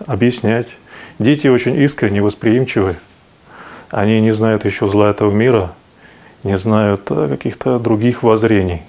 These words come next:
Поэтому все, что вы им будете говорить, они будут п-, воспринимать искренне. И, иншаллах, будут вас слушаться.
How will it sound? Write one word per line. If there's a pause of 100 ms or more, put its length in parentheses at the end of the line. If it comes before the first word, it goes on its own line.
(800)
Поэтому
все,
что
вы
им
будете
говорить,
они
будут
п-, (100)
воспринимать
искренне. (640)
И,
иншаллах,
будут
вас
слушаться.